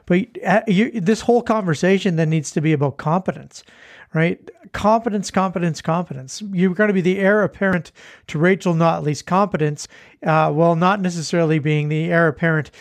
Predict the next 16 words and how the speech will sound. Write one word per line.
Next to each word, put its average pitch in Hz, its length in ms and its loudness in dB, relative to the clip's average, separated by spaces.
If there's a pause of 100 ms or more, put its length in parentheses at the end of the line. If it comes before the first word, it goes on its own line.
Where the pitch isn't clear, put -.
(160)
to 175 100 -2
Rachel 175 440 0
Notley's 147 420 0
policies. 156 720 -2 (440)
Uh, 151 260 -4
I 165 120 2
think 165 220 -2
that 156 140 -4
she 185 100 -2
could 156 160 -4
take 165 240 0
a 156 80 -2
whole 196 320 0
bunch 170 300 0
of 147 100 -2
different 151 320 -4